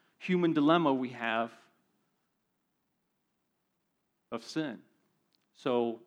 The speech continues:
trouble, circumstances, tribulations, difficulties, it's a very broad term that he uses here. It could be applied to a number of things. That's why he calls it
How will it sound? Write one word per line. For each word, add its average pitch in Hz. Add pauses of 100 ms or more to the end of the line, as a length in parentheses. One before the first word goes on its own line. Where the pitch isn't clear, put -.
trouble, 156
circumstances, 151
tribulations, 156
difficulties, 147
it's 143
a 143
very 170
broad 156 (500)
term 185
that 135
he 151
uses 143
here. 135
It 139
could 139
be 135
applied 139
to 135
a 123
number 139
of 131
things. 139
That's 127
why 123
he 123
calls 127
it 113